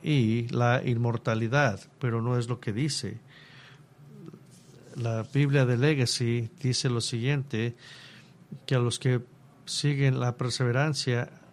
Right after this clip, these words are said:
eh, hacer, buscan la gloria, honrar, inmortalidad y vida eterna. Pero si lee la Biblia Legacy,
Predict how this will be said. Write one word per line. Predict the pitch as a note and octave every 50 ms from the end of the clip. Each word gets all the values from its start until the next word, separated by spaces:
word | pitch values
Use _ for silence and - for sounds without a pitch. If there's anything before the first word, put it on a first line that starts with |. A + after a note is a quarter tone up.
| -
eh, | A2 A#2+ A#2
hacer, | A2 A2+ - - C#3+ C#3
buscan | C3+ C#3+ C#3 C#3 - D3+ C3+
la | B2 B2
gloria, | A2 B2+ C#3 D3+ D#3 C#3 B2+ B2 A#2+
honrar, | A2+ A2 A2 C3+ C3+ C3+ C3+
inmortalidad | C3 C3 A#2+ A2+ - B2+ A2+ A#2 C3+ C#3 C#3 B2
y | A2+ B2
vida | A#2+ B2 C3 A#2+
eterna. | A#2+ A#2+ - C#3+ D3+ D#3+ D3 B2+ A2 G2 G2 - - - - - - - - - - - - - - - - - - - - - - _ - - - - - _ - - _ _ - _ - _ - _ - - - _ _ - _ _ - _ _ - _ - - _ - - - - - _ _ - - C#3 - - -
Pero | - C3+ B2+ B2 A#2
si | - - - A#2
lee | A#2 B2+ C#3+ D3 D3 C3+ B2 B2+ C3+ B2+ A#2 - - - - - - - - - -
la | C3+ B2+ B2
Biblia | B2 C#3 C#3 C#3 C3+ C3+ B2
Legacy, | B2 C#3 D#3+ D3+ C3+ A#2 - - - A#2 A#2 A2+ A2